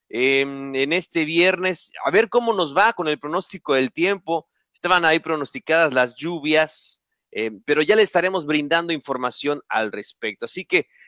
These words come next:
les saludamos en esta mañana para, em, pues para informarle, para mantenerle al tanto desde,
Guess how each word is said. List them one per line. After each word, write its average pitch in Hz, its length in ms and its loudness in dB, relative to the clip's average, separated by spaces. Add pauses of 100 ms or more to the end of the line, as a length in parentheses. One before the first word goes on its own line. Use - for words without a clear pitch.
(120)
les 127 200 -2
saludamos 165 580 0
en 160 100 -2
esta 175 300 -2
mañana 185 720 0 (320)
para, 139 580 2
em, 120 680 0
pues 139 160 -4
para 135 680 0 (280)
informarle, 202 960 2
para 147 240 0
mantenerle 151 480 0
al 139 220 0
tanto 180 500 0 (240)
desde, 147 800 0